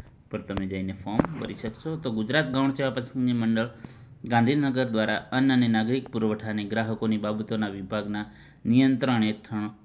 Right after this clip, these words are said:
નિયંત્રક, કાનૂની માપ અને વિજ્ઞાન અને નિયામક, ગ્રાહક સુરક્ષાની કચેરી ગાંધીનગર હસ્તકની જુનિયર નિરીક્ષક વર્ગ થ્રીની જગ્યા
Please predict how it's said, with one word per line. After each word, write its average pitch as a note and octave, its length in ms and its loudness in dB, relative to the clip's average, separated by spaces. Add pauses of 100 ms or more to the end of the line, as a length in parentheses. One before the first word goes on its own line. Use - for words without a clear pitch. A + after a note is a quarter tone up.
(120)
નિયંત્રક, A2+ 600 0 (640)
કાનૂની A#2+ 340 4
માપ A2+ 300 2
અને A2 140 2
વિજ્ઞાન A2 420 -2 (140)
અને G#2+ 400 -2 (300)
નિયામક, A2 640 0
ગ્રાહક A2+ 440 -2
સુરક્ષાની A2 480 -4
કચેરી A2+ 320 -4
ગાંધીનગર A2 560 -2
હસ્તકની A2 540 -6 (1300)
જુનિયર D3 420 4
નિરીક્ષક C3+ 460 2
વર્ગ A2+ 280 -2
થ્રીની A2+ 340 0
જગ્યા G#2+ 440 -2